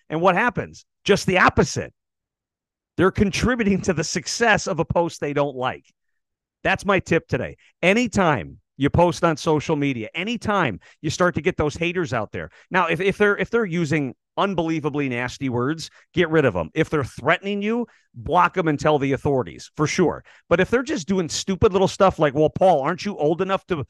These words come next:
aren't you too old to be believing in fairy tales like Jesus?" Oh, I'm gonna leave 'em on there. "Well, what makes you think it's a fairy tale?" And let's see where the conversation goes. Try that, because the more you do that,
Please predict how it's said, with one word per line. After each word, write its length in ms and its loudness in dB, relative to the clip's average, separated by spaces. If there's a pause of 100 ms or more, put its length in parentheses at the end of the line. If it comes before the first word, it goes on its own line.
(240)
aren't 180 -2
you 80 -2
too 260 -2
old 200 4
to 80 -2
be 120 -2
believing 500 -2
in 100 -4
fairy 420 -4
tales 340 0
like 200 -2
Jesus?" 560 -4 (480)
Oh, 240 2
I'm 100 2
gonna 140 0
leave 240 -6
'em 100 -6
on 160 -10
there. 260 -2 (1080)
"Well, 120 6
what 120 8
makes 240 4
you 60 6
think 200 2
it's 120 0
a 60 2
fairy 340 4
tale?" 360 -8 (680)
And 160 0
let's 180 -2
see 180 0
where 160 4
the 60 4
conversation 800 0
goes. 320 2
Try 300 4
that, 260 -4
because 320 0
the 80 0
more 280 2
you 200 -6
do 240 -4
that, 420 -6